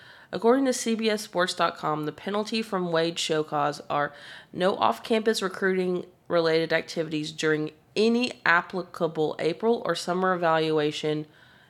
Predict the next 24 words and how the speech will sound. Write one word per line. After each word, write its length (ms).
and 240
or 180
contact 600
period. 560
There 120
is 100
also 800
a 100
reduction 580
in 180
official 360
visits 420
by 360
four 840
during 480
each 300
the 100
twenty 380
twenty-three 760
and 180
twenty 320
twenty-four 840
academic 640
years. 460